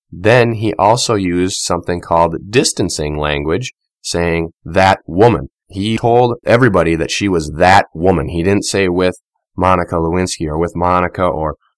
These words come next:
with her or anything like that. He used distancing language to isolate himself from her and emphasize that, "No, we are apart." That is also lying, because normally when you talk about other people, you don't say "that man" or "that woman" unless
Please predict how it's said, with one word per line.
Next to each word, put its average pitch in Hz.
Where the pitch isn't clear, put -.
with 92
her 92
or 85
anything 92
like 82
that. 85
He 110
used 110
distancing 127
language 92
to 98
isolate 98
himself 110
from 107
her 85
and 85
emphasize 87
that, 80
"No, 101
we 92
are 82
apart." 90
That 92
is 85
also 87
lying, 80
because 85
normally 107
when 92
you 82
talk 101
about 95
other 85
people, 104
you 80
don't 90
say 82
"that 80
man" 80
or 71
"that 76
woman" 87
unless 80